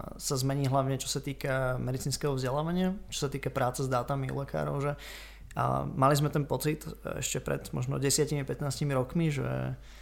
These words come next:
veľmi rýchlo roboty nahradia nejakých, akože, takých tých, e, factory workers a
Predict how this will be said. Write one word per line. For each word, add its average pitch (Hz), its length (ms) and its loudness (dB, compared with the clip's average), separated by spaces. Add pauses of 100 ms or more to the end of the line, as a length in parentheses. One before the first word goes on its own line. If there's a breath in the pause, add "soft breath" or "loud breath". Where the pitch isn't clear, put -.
(520 loud breath)
veľmi 139 240 6
rýchlo 135 320 0
roboty 135 320 2
nahradia 127 800 2
nejakých, 127 720 -4
akože, 127 160 -8
takých - 320 -10 (320)
tých, - 240 -10 (160)
e, 135 320 -4
factory 143 400 2
workers 135 720 2
a 123 400 0